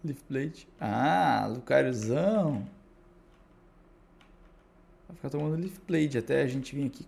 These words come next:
com você. Eu vou dar aqui um Aerial Ace. Um Mega.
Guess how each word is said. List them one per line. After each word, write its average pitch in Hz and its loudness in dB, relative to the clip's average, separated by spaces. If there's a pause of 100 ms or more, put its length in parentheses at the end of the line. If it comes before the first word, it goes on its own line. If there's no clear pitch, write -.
com 135 -4
você. 156 -2 (120)
Eu 214 -2
vou 170 0
dar 170 2
aqui 165 -4
um 151 -4 (160)
Aerial 135 2
Ace. 170 -4 (760)
Um 123 -4
Mega. 120 0